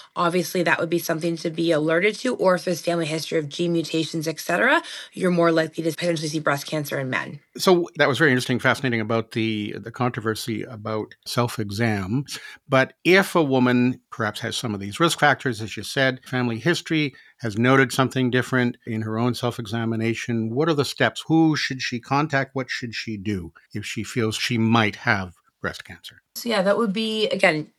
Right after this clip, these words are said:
Speaker 1: regardless of risk factors, I think any woman who notices a new f-, finding should obviously see their primary care team, but that is usually the first point of care.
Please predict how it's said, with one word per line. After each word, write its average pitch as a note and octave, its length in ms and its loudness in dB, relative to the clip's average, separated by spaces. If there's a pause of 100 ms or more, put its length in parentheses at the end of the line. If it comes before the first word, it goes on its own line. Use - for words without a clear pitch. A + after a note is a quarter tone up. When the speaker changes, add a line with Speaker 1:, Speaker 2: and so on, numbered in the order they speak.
(140)
Speaker 1:
regardless G3+ 560 2
of F#3 100 -2
risk E3 180 2
factors, F3+ 320 -2
I E3+ 40 0
think D#3+ 180 -2
any D#3+ 260 2
woman D#3 280 2
who D#3 120 -2
notices D3 440 0
a D3+ 40 0
new D3 180 2
f-, C#3+ 200 -8
finding D#3+ 480 0
should F#3 120 -6
obviously D3 360 -4
see D#3 180 -6
their D3+ 140 0
primary D3 380 -2
care C3+ 200 -2
team, D3 360 -4
but F#3+ 100 0
that G3 160 0
is C4+ 140 -4
usually A3+ 180 -2
the G#3 80 -4
first D3 340 -4
point C#3+ 280 -4
of D3+ 80 -8
care. D#3 320 2